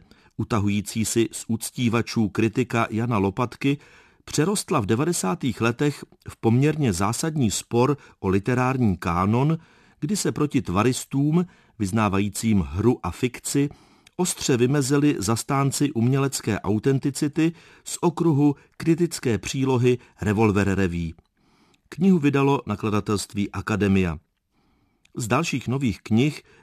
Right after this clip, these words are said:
zmiňme například Večery analogonu, výbor z libret divadelních skečů, které tuzemská surrealistická skupina inscenuje vždy u příležitosti vydání stejnojmenné reví.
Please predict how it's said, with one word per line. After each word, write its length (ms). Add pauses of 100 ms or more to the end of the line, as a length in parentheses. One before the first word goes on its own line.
zmiňme 440
například 580 (260)
Večery 560
analogonu, 800 (600)
výbor 500
z 140
libret 560
divadelních 720
skečů, 600 (300)
které 320
tuzemská 800
surrealistická 840
skupina 560 (320)
inscenuje 760
vždy 220
u 120
příležitosti 800
vydání 640 (220)
stejnojmenné 800
reví. 420